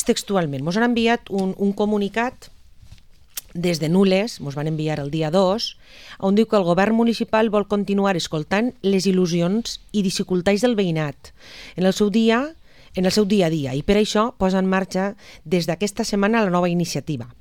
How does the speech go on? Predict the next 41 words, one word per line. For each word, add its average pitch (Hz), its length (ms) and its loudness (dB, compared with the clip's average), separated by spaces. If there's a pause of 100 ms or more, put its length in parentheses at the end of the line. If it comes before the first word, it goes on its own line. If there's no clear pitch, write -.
i 156 140 0
és 170 80 -2
el 165 160 0
govern 185 340 2
a 170 220 -6
peu 185 240 2 (240)
de 180 240 4
carrer. 151 500 0 (760)
I 180 320 2
cada 214 200 6
dimecres, 240 480 4
o - 40 -8
sigui, 156 160 -6
avui, 190 260 4 (480)
al 185 160 2
matí, 233 380 0 (280)
diferents 185 460 2
persones 202 400 0
del 202 80 2
govern 208 320 2
municipal 214 480 0
recorreran 175 480 0
els 143 160 -6
nostres 185 320 -2
barris 226 320 2
per 180 140 0
a 160 40 -2
conèixer 170 380 0
amb 190 120 2
detall 196 340 0 (120)
i 202 140 2
resoldre 180 540 0 (420)
qualsevol 190 480 4
deficiència 208 680 0 (100)
en 170 160 0
els 160 80 -6
espais 170 420 -2
públics 202 600 -2 (340)
de 185 160 2
titularitat 175 640 0
municipal, 165 720 0